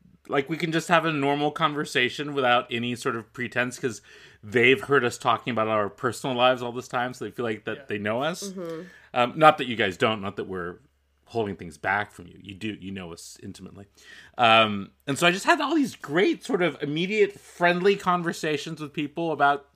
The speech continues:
Speaker 1: our lives and what's going on with all of us, and it was, it was actually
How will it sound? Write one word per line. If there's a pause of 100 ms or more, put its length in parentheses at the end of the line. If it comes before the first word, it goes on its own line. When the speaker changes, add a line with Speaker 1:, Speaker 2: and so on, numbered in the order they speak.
(420)
Speaker 1:
our
lives
and (320)
what's
going
on
with
all
of
us,
and
it
was,
it
was
actually